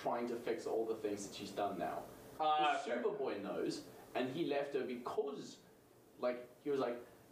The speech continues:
Speaker 1: "You should have known to be better than this." And
Speaker 2: Yeah.
Speaker 1: then instead of trying to be like, "Okay, Superboy, you're right, let me, let me fix this," she tried to, like, wipe his mind of it, and he was like, "The fuck did you just try
Speaker 2: Yeah.
Speaker 1: to do?" Like, of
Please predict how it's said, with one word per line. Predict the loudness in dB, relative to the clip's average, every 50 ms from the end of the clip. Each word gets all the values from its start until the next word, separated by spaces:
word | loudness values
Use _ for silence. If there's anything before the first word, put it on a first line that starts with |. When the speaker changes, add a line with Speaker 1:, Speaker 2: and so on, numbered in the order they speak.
| -20 -20 -20 -14 -12
Speaker 1:
"You | -8 -4
should | 0 2 2 2
have | 2 4
known | 2 2 2 2 0
to | -2
be | -4 -4 0
better | 0 2 2 2 0
than | 0 -2 -2 0
this." | 0 0 0 -2 -4 0
And | 2 2
Speaker 2:
Yeah. | 2 4
Speaker 1:
then | 2 2 0 -2 -4 -6 -12 -16 -10 -8
instead | -8 -4 0 2 2 4
of | 2 2 2
trying | 2 2 2 0
to | 0
be | 0 2 2
like, | 2 2 0 0 0 2
"Okay, | 2 2 4 4 2 2
Superboy, | 0 -2 -4 -2 0 2 4 4 4
you're | 4 4
right, | 4 4 4 4 2 0
let | -2 -2
me, | 0 -2 -2 0 0
let | 0 2
me | 2 2 0 2 0
fix | 0 0 0 0
this," | -2 -2 -4 -4 -8 -12 -12
she | -4 -2 0 0 2
tried | 2 0 0 0
to, | 2 0
like, | 0 0 0 2
wipe | 2 2 2 2 0 -2
his | -2 0
mind | 0 2 2 2 2 2
of | 2 0
it, | 0 0 -2
and | -2 0
he | 2
was | 2 2
like, | 2 2 0 -2 -8 -14 -18 -20 -20 -4 -2
"The | -2 -2
fuck | 0 0 0 0 0 -2 -6
did | -6 -4
you | -4 -2
just | 0 0 0 2
try | 2 4
Speaker 2:
Yeah. | 4 4 2 4
Speaker 1:
to | 4
do?" | 4 4 4 2 -2 -8 -14 -20 -20 -20 -20 -20 -20 -20 -20 -20 -20 -6 -2
Like, | 0 0 0 -2 -2 -2
of | 0 0